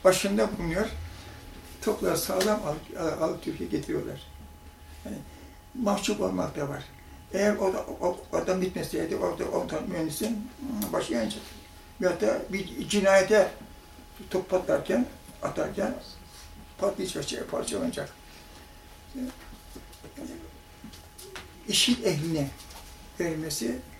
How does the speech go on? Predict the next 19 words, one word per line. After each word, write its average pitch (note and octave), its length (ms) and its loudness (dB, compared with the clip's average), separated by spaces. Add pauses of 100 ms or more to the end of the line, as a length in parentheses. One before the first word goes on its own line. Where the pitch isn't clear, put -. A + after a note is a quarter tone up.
(280)
bu F#3 100 -6
da - 400 -2
çakalsan G3 600 4
çakalsın, D#3+ 520 0
tavuksan D3+ 580 0
tavuk. E3 200 -2 (600)
Aslansan E3 600 4
aslan, D3+ 520 0
köpeksen G3 480 0
köpeksin - 500 -6
neyse. - 300 -4 (640)
A-, D#3 60 6
a-, E3 340 4
Allah E3 160 4
öyle D#3+ 260 4
yapmış. - 440 0 (380)
İyi G3 180 8
insansan F3 540 0
iyisin, F3 360 0